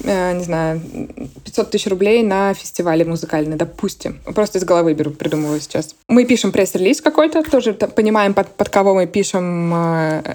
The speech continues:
этот пресс-релиз, под какой медиа. Отдаём. И дальше эту новость в любом случае, этот текст перерабатывает редакция, потому что они дополняют какие-то, какую-то аналитику, они берут какие-то комментарии у участников рынка, у, у других. Они лазят, там, не знаю, в Spark,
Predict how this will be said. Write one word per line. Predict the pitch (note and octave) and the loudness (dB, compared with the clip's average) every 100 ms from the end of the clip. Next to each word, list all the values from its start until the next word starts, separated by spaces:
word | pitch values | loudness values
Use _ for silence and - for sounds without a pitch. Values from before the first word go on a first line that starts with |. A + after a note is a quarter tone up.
| - - | -4 -4
этот | F3+ - | -2 -4
пресс-релиз, | F3 F#3 F3+ E3 | -2 -2 -2 -4
под | - | -6
какой | E3+ E3+ | 0 2
медиа. | E3 D#3+ D#3 D3+ | 2 2 2 0
Отдаём. | F#3+ F3 F3 G3 E4 D#4+ | -2 4 4 4 2 0
И | G#3+ | 0
дальше | A3 F#4 - C#4+ | 2 2 2 2
эту | B3 - A3+ A3+ | 2 2 0 4
новость | B3 D#4 - | 4 2 0
в | G#3 | 0
любом | G3+ A#3 | 2 2
случае, | - C4 - A#3 | 2 2 4 0
этот | G3 G3 | 0 0
текст | G#3+ G#3 - | 0 0 0
перерабатывает | F#3 F#3+ F#3+ A3 A3 F#3 F3+ | 2 4 4 4 4 0 0
редакция, | F3 A3 B3+ - G3 | 2 2 0 -4 -4
потому | - F#3 F#3+ | -2 -2 0
что | G3 | 0
они | G#3 | 2
дополняют | G#3 A3 G#3+ A3 G#3+ | 2 2 4 2 2
какие-то, | G3 - A3 A3+ G#3 | -2 -2 -2 0 0
какую-то | - B3 B3+ | 0 4 6
аналитику, | B3 F#3 F3 G3 - F3+ | 6 4 2 -4 0 2
они | F3 G#3 G#3+ | 4 4 4
берут | A3+ A#3 | 4 2
какие-то | B3 A#3 | 0 2
комментарии | A#3 A#3 A3 A3+ | 2 2 4 4
у | A3+ | 4
участников | A3 A3+ A3+ A3 A#3+ G#3 | 4 0 0 0 0 2
рынка, | G3+ G3 F#3 - | 0 2 -2 0
у, | F3+ F#3 G3 | -4 0 0
у | |
других. | F3 F#3 E3+ D#3+ - | 0 0 2 0 2
Они | F#3 G3 A#3 B3 A#3+ G#3+ - - | 0 4 6 6 4 2 -4 -2
лазят, | G3 G#3 A3 A3 | 4 4 4 0
там, | G3 | 0
не | G3 | 2
знаю, | G3 F3+ | 2 0
в | |
Spark, | - - G#3 G3+ | -2 0 2 2